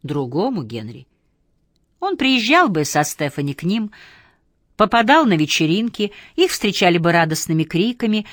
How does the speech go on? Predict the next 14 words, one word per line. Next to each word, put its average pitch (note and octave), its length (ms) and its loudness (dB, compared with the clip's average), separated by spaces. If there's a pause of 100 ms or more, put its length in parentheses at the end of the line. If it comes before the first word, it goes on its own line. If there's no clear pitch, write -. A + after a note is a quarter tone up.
(200)
Белла A#3+ 440 4
хвастала E3 640 0
бы D3+ 160 -2
своей D#3 420 0
новой D3 400 -2
жизнью, B3+ 640 -2
а D3+ 160 0
он C#3 240 -4
мучился A3+ 580 -6
бы G#3 220 -6 (440)
ревностью G3 840 -2
и D#3 40 -4
чувством - 580 -8
утраты. A#2+ 580 -12